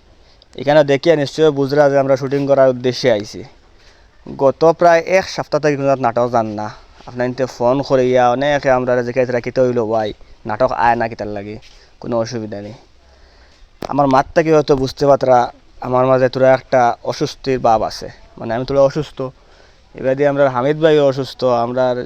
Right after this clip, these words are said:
জামিল ভাইও অসুস্থ, খৈরুল ভাইও অসুস্থ, ইফজালেরও ফ্যামিলির তোরা প্রবলেম, তার ছেলে অসুস্থ, তার মা অজো গেছেন, খৈরুল ভাইয়ের মা বেমার আসলা, মানে আমরা সারারে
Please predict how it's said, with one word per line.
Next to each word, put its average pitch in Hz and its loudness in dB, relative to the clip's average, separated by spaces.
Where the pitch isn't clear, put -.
জামিল 135 -4
ভাইও 147 0
অসুস্থ, 131 -6
খৈরুল 127 -2
ভাইও 151 4
অসুস্থ, 127 -6
ইফজালেরও 151 2
ফ্যামিলির 139 -2
তোরা 135 0
প্রবলেম, 123 0
তার 113 0
ছেলে 131 0
অসুস্থ, 127 -4
তার 117 -4
মা 120 2
অজো 123 0
গেছেন, 117 -4
খৈরুল 127 -4
ভাইয়ের 143 4
মা 135 2
বেমার 123 0
আসলা, 123 0
মানে 147 2
আমরা 165 4
সারারে 170 4